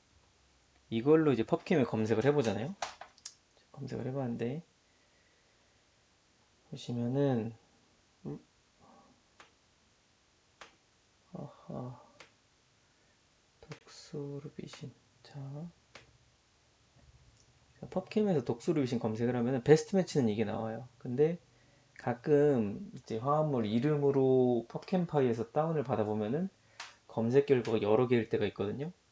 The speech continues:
왜 그러냐면은, 자, 구조가 살짝 다른 것도 있지만, 이렇게 염이 있는 경우도 다른 구조로 나옵니다.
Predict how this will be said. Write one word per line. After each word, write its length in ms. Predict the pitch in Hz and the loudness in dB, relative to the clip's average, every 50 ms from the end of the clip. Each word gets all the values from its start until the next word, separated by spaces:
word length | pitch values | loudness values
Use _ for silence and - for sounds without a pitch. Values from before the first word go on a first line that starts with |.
| - - | -14 -6
왜 160 | - 107 113 | -4 -4 -2
그러냐면은, 640 | 120 120 120 117 117 113 113 123 143 147 127 131 123 - _ _ _ _ _ _ _ _ _ _ _ _ _ _ _ _ _ _ _ _ _ _ _ _ _ _ _ _ _ _ _ _ _ _ _ _ _ _ _ _ _ _ _ - | -2 -2 -2 -2 0 0 0 0 0 0 -2 -2 -6 -10 _ _ _ _ _ _ _ _ _ _ _ _ _ _ _ _ _ _ _ _ _ _ _ _ _ _ _ _ _ _ _ _ _ _ _ _ _ _ _ _ _ _ _ -20
자, 180 | - - 147 127 - | -18 -16 -16 -16 -14
구조가 320 | - 135 131 147 143 147 | -14 -6 -2 0 2 2
살짝 260 | 143 147 147 147 143 - | 2 2 2 2 0 0
다른 220 | - 127 139 147 | 0 2 2 2
것도 160 | 151 151 - | 2 2 0
있지만, 560 | 120 120 - - 135 139 160 196 220 226 226 - _ _ _ _ _ _ _ _ _ _ _ _ _ _ _ _ _ _ _ _ _ _ _ - | -2 -4 -4 -2 0 2 2 2 2 0 -2 -6 _ _ _ _ _ _ _ _ _ _ _ _ _ _ _ _ _ _ _ _ _ _ _ -10
이렇게 140 | 127 120 117 | -6 0 2
염이 340 | 113 117 135 156 175 180 175 | 4 4 4 4 4 4 2
있는 240 | 160 151 147 139 127 | 2 4 2 4 4
경우도 560 | 123 120 117 113 113 110 147 165 190 208 - _ _ _ _ _ _ _ _ _ | 4 4 4 4 2 2 0 0 0 -2 -6 _ _ _ _ _ _ _ _ _
다른 260 | - - 143 143 151 143 | -8 -4 -2 0 0 0
구조로 260 | 139 139 143 131 127 | 0 0 2 2 2
나옵니다. 520 | 110 101 98 98 104 101 - - - - | 2 2 0 0 -2 -4 -6 -8 -10 -12